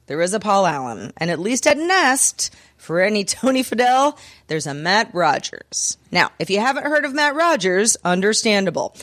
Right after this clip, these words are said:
Rogers doesn't even have a Wikipedia page. Uh, you can look him up, but, you know, he's, he's, he's not really front and center. But he has worked as an engineer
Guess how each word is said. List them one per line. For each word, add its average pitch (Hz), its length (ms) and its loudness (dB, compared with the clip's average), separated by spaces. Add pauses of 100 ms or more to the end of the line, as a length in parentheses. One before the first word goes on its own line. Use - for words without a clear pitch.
(140)
Rogers 190 380 0
doesn't 202 220 0
even 214 180 2
have 233 180 0
a 208 60 4
Wikipedia 202 640 0
page. 139 400 0 (360)
Uh, - 40 0
you 302 180 2
can 214 160 2
look 214 200 0
him 208 100 0
up, 180 260 2
but, 185 260 2
you 277 120 -2
know, 220 100 2
he's, 247 240 0
he's, 277 360 -2
he's 415 200 -6
not 466 180 -2
really 320 220 0
front 247 320 -2
and 180 120 -4
center. 147 300 0
But 220 200 -2
he 214 140 0
has 202 120 0
worked 262 300 0
as 196 120 2
an 190 80 -4
engineer 170 460 -2